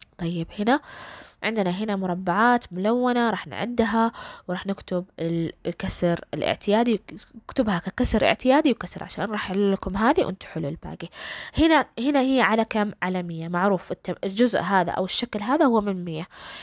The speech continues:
كم واحدة ملونة؟ خلينا نعد مع بعض: واحد، اثنين، ثلاثة، أربعة، خمسة، ستة، سبعة، ثمانية، تسعة، عشرة، احداعش، اثناعش،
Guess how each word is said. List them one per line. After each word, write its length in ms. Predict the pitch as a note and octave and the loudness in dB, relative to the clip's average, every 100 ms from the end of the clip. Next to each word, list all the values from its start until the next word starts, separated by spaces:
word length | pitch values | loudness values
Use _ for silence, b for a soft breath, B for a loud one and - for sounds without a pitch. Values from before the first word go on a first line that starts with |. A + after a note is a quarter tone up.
| B | B
كم 220 | - A#4 F4+ | 2 4 4
واحدة 260 | B3 A3 | 2 2
ملونة؟ 440 | G#3 G3+ G3 F#3+ F#3+ | 4 4 4 4 2
خلينا 360 | - E3 F#3 | 0 -2 -2
نعد 220 | G#3 C4 | -2 2
مع 160 | C#4+ D4+ | 6 8
بعض: 340 | D#4 C#4 A3 | 10 8 6
واحد، 460 | G3+ F3+ G3 - F4+ | 2 0 0 0 -6
اثنين، 400 | - G#3 F3+ D#3+ F3 | -4 -6 -4 -6 -8
ثلاثة، 480 | E3 E3+ G#3 - D4+ - | -6 -4 -4 -2 -2 2
أربعة، 440 | G#3+ F#3+ F3+ D3+ | 0 0 -4 -6
خمسة، 640 | E3+ - G#3+ A#3+ - C#4 C4+ - _ B B B | -6 -6 -6 -2 4 4 2 -6 _ B B B
ستة، 540 | - - G#3+ - - D#3+ | -8 0 0 0 -10 -10
سبعة، 680 | - - A#3 A#3 A#3 C#4+ C#4 - | -8 2 4 6 6 6 2 -6
ثمانية، 580 | G3 G3+ G3 E3+ D3+ D#3+ | -6 -4 -4 -6 -8 -8
تسعة، 480 | - A3+ - A3 D4 - | -6 -4 4 6 6 4
عشرة، 360 | F3 - E3 | -4 -4 -6
احداعش، 840 | E3 - F#3 A3 G#3 F3+ F3+ - - | -8 -10 -6 0 2 2 0 -4 -6
اثناعش، 600 | - G3 G3 G#3 D#4+ | -10 -4 0 2 2